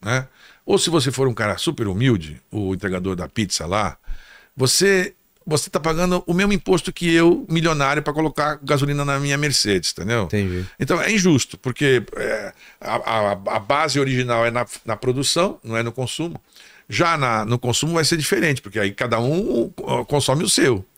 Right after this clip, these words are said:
Speaker 1: né?
Speaker 2: Entendi.
Speaker 1: É, então, é, ele é um, ele é, ele é mais, ele é simplificado e ele é mais correto. E depois tem esse formato do cashback,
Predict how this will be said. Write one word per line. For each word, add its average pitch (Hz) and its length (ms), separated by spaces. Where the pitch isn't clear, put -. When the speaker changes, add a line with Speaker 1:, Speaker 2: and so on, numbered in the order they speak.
Speaker 1:
né? 104 200
Speaker 2:
Entendi. 85 160
Speaker 1:
É, - 360
então, 170 280
é, 151 200
ele 175 260
é 185 80
um, 185 300
ele 165 180
é, 175 120
ele 175 160
é 170 40
mais, 175 580
ele 156 160
é 151 60
simplificado 151 1080
e 139 140
ele 151 160
é 170 60
mais 151 380
correto. 131 420
E 190 40
depois 202 300
tem 208 140
esse 202 140
formato 190 380
do 196 80
cashback, 175 580